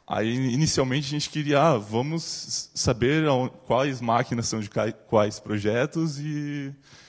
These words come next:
e só, só que não tinha uma separação muito boa. Daí a gente des-, resolveu, ah, vamos fazer uma página aqui, um dashboardzinho,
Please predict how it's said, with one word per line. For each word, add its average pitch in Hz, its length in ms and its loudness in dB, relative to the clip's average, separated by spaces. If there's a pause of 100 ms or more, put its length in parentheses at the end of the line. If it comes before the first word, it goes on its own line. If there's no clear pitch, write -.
(400)
e 113 320 -4
só, 123 280 2
só - 160 0
que 156 120 -2
não 147 160 -4
tinha 143 360 -4
uma 107 360 -4 (280)
separação 113 720 2
muito 101 320 -6
boa. 98 260 -2
Daí 95 100 -4
a 98 40 -6
gente 104 340 -12
des-, 101 220 -14 (100)
resolveu, 110 440 -2
ah, 123 100 2
vamos 104 300 -4
fazer 120 240 -2
uma 117 140 -4
página 110 440 -4
aqui, 101 160 -12
um 104 140 -8
dashboardzinho, 101 840 -4